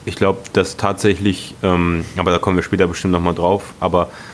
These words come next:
dass, dass denen so eine Mannschaft wie Paderborn, die deutlich offensiver und mehr mitspielt, deutlich besser liegt. Also klar, Ingolstadt hat auch mitgespielt, aber <laughs> ganz anders als Paderborn spielt und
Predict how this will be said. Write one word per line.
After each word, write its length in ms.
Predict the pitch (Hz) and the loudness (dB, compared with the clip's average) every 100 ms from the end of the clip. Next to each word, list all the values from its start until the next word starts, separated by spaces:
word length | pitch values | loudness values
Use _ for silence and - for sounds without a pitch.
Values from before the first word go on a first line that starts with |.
| - | -4
dass, 200 | 92 - | -2 0
dass 240 | - 95 - | 0 0 2
denen 300 | 104 101 98 | 2 4 2
so 80 | |
eine 100 | 98 | 4
Mannschaft 300 | 98 98 104 | 2 2 0
wie 80 | 95 | -4
Paderborn, 520 | - 98 90 87 98 | -2 0 2 2 2
die 100 | 92 | 2
deutlich 400 | 87 98 98 92 | 4 2 2 -2
offensiver 560 | - 95 95 98 101 85 | -2 0 0 0 2 2
und 180 | 87 87 | 2 2
mehr 160 | 95 | 2
mitspielt, 560 | 95 110 - - 101 92 | 2 0 -2 0 0 4
deutlich 260 | 98 98 90 | 2 2 0
besser 280 | 98 113 | 0 2
liegt. 380 | 107 117 120 - | 4 2 2 -6
Also 180 | - 90 | -4 -4
klar, 360 | - 82 80 80 | -2 -2 -2 0
Ingolstadt 400 | 90 85 87 82 | 2 2 0 -2
hat 80 | 76 | -2
auch 100 | 82 | -2
mitgespielt, 560 | 90 - - - 87 | -2 -4 -10 -2 -2
aber 280 | 85 82 82 - - - - - | 0 -2 -2 -6 -20 -20 -20 -20
<laughs> 460 | - - - - 92 | -20 -12 -6 -4 -2
ganz 220 | 98 107 | 0 0
anders 280 | - 101 87 | 2 2 2
als 160 | 87 - | 0 0
Paderborn 480 | 95 85 92 113 | 0 2 4 2
spielt 380 | - - 101 123 - | 0 -2 0 0 0
und 280 | 92 90 | 0 0